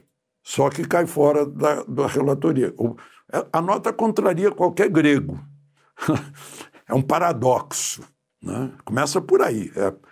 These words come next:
pueril, porque pensa que ninguém pensa, né? É, mas é um vexame pro Supremo a nota.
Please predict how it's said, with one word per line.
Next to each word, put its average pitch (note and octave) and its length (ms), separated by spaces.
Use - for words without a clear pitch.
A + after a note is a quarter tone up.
pueril, E3 840
porque A2+ 280
pensa C#3 480
que - 120
ninguém A#3 540
pensa, - 640
né? C#3 340
É, B2 480
mas D#3 640
é G#2+ 60
um A#2+ 100
vexame G3+ 560
pro A#2 220
Supremo G#2 560
a F2 40
nota. D#2 420